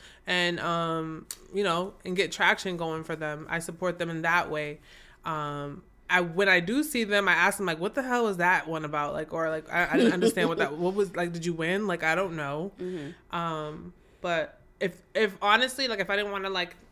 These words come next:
Speaker 1: watch it, I probably wouldn't watch it. And I would just, I'm like, "Hey, I'll follow you and I'll like every episode," but I'm not gonna watch it 'cause I don't understand what's going on.
Speaker 2: Right, that's fine. Any s-, some type of support, like, you know, and I get it, I G's algorithm and whatnot,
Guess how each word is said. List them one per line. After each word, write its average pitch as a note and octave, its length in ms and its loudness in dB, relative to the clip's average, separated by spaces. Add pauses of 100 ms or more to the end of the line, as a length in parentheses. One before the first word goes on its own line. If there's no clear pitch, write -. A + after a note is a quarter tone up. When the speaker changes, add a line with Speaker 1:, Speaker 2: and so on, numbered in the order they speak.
(400)
Speaker 1:
watch F3 420 0
it, G3 140 4
I E3 60 0
probably D#3+ 240 0
wouldn't D3+ 220 -2
watch D#3 160 -2
it. - 60 -6
And E3 80 -6
I - 20 -4
would D#3 100 -4
just, D#3 140 -10
I'm D#3+ 80 -6
like, D#3+ 140 -6
"Hey, A3 120 0
I'll G3 160 2
follow F#3 300 0
you F#3+ 320 -2
and E3+ 120 -4
I'll E3 120 -4
like E3 300 -2
every E3 220 -6
episode," E3+ 640 -4
but E3 320 -10
I'm E3+ 120 -14
not E3+ 140 -12
gonna D#3+ 180 -10
watch E3 280 -12
it F3 140 -8
'cause F3+ 80 -14
I F3 80 -8
don't E3+ 80 -8
understand F#3 360 -10
what's G#3+ 100 -12
going B3+ 180 -10
on. C#4+ 140 -8 (180)
Speaker 2:
Right, C4 320 -6
that's - 180 -12
fine. E3+ 280 -12 (720)
Any D4+ 400 0
s-, - 640 -14
some G#3+ 320 -8
type G3 260 -6
of E3 80 -6
support, F#3 680 -2 (600)
like, E3 360 -10
you E3+ 80 -4
know, E3 220 -4
and E3+ 100 -2
I F#3+ 100 0
get F3+ 240 0
it, F3+ 260 2
I F3+ 200 -2
G's F3 320 -4
algorithm E3+ 800 -6
and D#3 180 -10
whatnot, D#3+ 540 -8